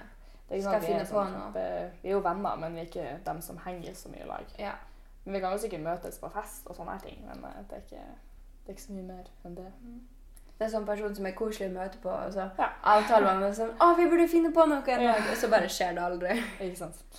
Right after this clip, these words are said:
Speaker 1: Du har noen av dem.
Speaker 2: Ja.
Speaker 1: <laughs> Men det er jo greit.
Speaker 2: Ja, jeg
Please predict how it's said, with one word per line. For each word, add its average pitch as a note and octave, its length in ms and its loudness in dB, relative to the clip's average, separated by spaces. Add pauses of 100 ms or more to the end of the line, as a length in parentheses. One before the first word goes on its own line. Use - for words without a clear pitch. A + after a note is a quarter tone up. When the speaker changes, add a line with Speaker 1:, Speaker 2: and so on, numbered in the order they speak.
(500)
Speaker 1:
Du G3 60 -8
har F#3+ 140 0
noen D3+ 160 -8
av - 80 -10
dem. G3 480 -4
Speaker 2:
Ja. G#3 180 0 (540)
Speaker 1:
<laughs> - 500 -20
Men F#3 140 -12
det F#3 100 -12
er F3 140 -12
jo F3+ 60 -16 (260)
greit. F3 360 -12 (2250)
Speaker 2:
Ja, A3+ 140 0
jeg A#3+ 280 6